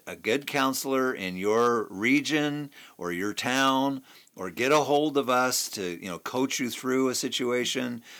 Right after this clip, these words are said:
But this is maybe where you need a professional third party or a coach or a mentor to get you through, because it's not worth wasting the pain. There is a deep, deep lesson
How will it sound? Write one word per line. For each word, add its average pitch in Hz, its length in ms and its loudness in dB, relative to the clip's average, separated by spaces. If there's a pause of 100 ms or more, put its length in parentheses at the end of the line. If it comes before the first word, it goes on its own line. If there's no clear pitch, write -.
(140)
But 95 240 -8
this 139 300 0
is 135 140 -6
maybe 131 320 -2
where 110 180 2
you 104 220 0
need 107 240 0
a 92 40 -2
professional 104 600 -4
third 104 360 -2
party 107 480 0
or 87 180 -2
a 85 40 -4
coach 113 500 -2
or 85 120 -2
a 80 40 -4
mentor 95 640 -2 (320)
to 127 100 -4
get 113 300 -4
you 101 140 -4
through, 156 540 -2 (600)
because 127 400 0 (160)
it's 139 280 2
not 135 480 0
worth 120 380 -2
wasting 113 560 0
the 92 140 -6
pain. 113 440 -4
There 151 200 4
is 117 180 2
a 95 120 0
deep, 127 580 0
deep 123 340 -6
lesson 92 800 -2